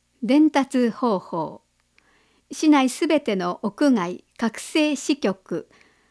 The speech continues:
個別受信機からの試験放送、市メール配信サービス、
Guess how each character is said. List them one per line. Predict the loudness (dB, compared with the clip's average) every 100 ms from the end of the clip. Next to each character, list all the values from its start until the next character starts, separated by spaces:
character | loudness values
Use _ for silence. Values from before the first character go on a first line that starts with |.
| _ _ 0
個 | 2
別 | 2 0
受 | 0 0
信 | 2 2
機 | 2 -2
か | -6
ら | -6 -6
の | -8
試 | -10 -4
験 | 2 2
放 | 2 -2 -4
送、 | -6 -10 -10 -10 _ _ _ _ _ -18
市 | -6 -2 -2 -4 0
メ | 4 4
ー |
ル | 2
配 | 0 0 0
信 | 2 4 2
サ | 2 -4
ー | -4
ビ | -10
ス、 | -14 -18